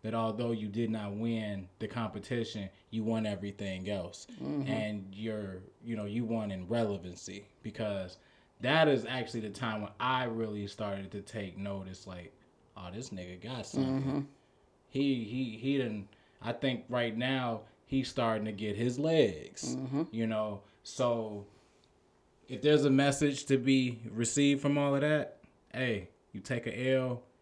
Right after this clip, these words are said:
Speaker 1: you turn that L into a lesson, you don't turn it into a loss. And that's what you really did with that. So
Speaker 2: Mm-hmm.
Speaker 1: now we're past Jackin' for Beats.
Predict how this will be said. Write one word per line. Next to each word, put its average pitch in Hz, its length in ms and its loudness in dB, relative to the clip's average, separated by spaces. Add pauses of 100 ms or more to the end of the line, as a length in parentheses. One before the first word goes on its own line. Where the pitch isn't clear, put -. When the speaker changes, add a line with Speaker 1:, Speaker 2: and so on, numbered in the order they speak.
(120)
Speaker 1:
you 101 100 -6
turn 120 280 2
that 113 180 0
L 120 160 -2
into 110 280 -2
a 107 40 -2
lesson, 113 320 -2
you 107 80 -6
don't 104 120 -6
turn 107 220 -4
it 104 40 -4
into 101 220 -8
a 101 120 -6
loss. 104 340 -8
And 95 140 -10
that's 104 180 -10
what 104 160 -10
you 107 120 -8
really 101 260 -6
did 98 300 -6
with 90 160 -12
that. 87 260 -12 (280)
So 156 240 4
Speaker 2:
Mm-hmm. 156 180 6 (300)
Speaker 1:
now 127 540 0 (200)
we're 123 220 0
past 127 480 -2
Jackin' 113 360 -4
for 107 120 -10
Beats. 90 560 -12